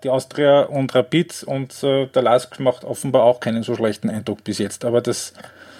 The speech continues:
wird sich alles noch geben und zeigen. Wie stehst du überhaupt zum neuen, äh, Liga-Modus mit den zwölf Vereinen und der Teilung dann im Frühjahr?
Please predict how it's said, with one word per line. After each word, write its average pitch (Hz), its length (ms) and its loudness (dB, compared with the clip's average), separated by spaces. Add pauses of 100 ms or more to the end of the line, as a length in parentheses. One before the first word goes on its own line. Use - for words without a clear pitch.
(240)
wird 127 160 4
sich 120 160 2
alles 113 240 2
noch 117 280 0 (120)
geben 117 340 0
und - 300 -10
zeigen. 110 360 2
Wie 131 280 0
stehst - 320 0
du 160 60 6
überhaupt 147 400 4
zum 151 280 -2
neuen, 139 380 0 (300)
äh, 135 240 0 (240)
Liga-Modus 147 920 2 (240)
mit 143 280 -12
den 151 140 -6
zwölf 135 260 -2
Vereinen 147 480 2
und 147 140 -8
der 143 100 -4
Teilung 139 400 0
dann 165 160 2
im 160 120 -2
Frühjahr? 165 360 0